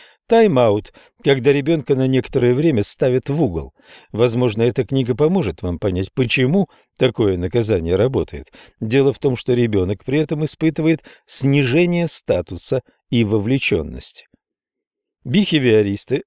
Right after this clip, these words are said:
обобщили свои наблюдения и распространили их на всех, включая и человека, и с тех пор именно этот подход доминирует при анализе мотивации в любом обществе.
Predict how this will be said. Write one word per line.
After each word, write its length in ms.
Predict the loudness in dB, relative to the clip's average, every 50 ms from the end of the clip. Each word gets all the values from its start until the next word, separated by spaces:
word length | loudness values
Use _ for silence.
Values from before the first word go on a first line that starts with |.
| _ -2
обобщили 640 | 0 0 2 0 -2 -2 -4 -4 -4 -2 -2 -2 -4
свои 320 | -6 -4 -4 -2 -2 0
наблюдения 640 | -2 -2 -4 -4 -6 -2 0 0 0 0 -2 -4 -6 -8 -12 -20 _ _ _ 0
и 80 | 2 2
распространили 880 | 2 2 0 -2 -4 -4 -4 -4 -2 -2 0 0 0 2 0 0 0 0
их 280 | 0 -2 -4 -6 -4
на 160 | -4 -4 -4
всех, 420 | -4 -6 -6 -4 -4 -6 -6 -10 _ -20 -20 -20 -20 _
включая 600 | _ _ 0 0 0 2 2 2 2 2 2 0 -2 -2
и 160 | -2 -2 -2
человека, 680 | 0 0 2 2 2 2 2 0 -2 -2 0 -2 -2 -2 _ _ _ _ _ _
и 160 | 0 0 2
с 120 | 0 0
тех 260 | 0 0 0 0 -2 _
пор 280 | 0 0 0 0 0 -2 _
именно 380 | 0 2 2 2 0 0 -2 -2
этот 420 | -2 -2 -2 -2 -2 -4 -6 -4
подход 500 | -4 -4 -4 -4 -4 -2 -2 -2 -4 -6 -14 -20 -20 -20 _ _ -6
доминирует 720 | -2 0 2 2 2 2 2 2 2 2 2 2 0 -2
при 140 | _ -2 0
анализе 540 | 2 2 2 0 0 0 0 0 0 0 -2
мотивации 720 | -2 -2 0 0 0 2 2 0 -2 -2 -4 -2 -2 -2
в 100 | -2 -2
любом 340 | -2 0 2 0 0 0 -2 _ _ _ _
обществе. 760 | -2 0 0 0 -2 -6 -6 -6 -8 -8 -8 -6 -6 -6 -6